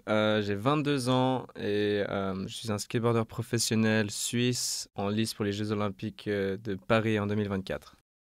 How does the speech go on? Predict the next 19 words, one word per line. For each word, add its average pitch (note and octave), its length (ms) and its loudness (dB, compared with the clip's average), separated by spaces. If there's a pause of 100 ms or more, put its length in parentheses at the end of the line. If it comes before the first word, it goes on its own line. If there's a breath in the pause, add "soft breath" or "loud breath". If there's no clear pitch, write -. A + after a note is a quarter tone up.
(460)
L'esprit A#2 400 0
du B2+ 80 -2
skate C#3 340 4
pour A#2 140 2
moi, C3 320 8
c'est, A#2+ 220 2
euh, G2+ 560 4
le G2+ 100 2
partage A2+ 480 0
entre A2 160 0
plusieurs A2+ 240 2
générations, A2 840 4 (300)
c'est G2+ 440 6
le F#2+ 100 4
rock'n'roll A2 1000 6 (240)
et, G2 260 4
euh, F#2+ 380 2
les G2 240 2
amis, G#2+ 600 6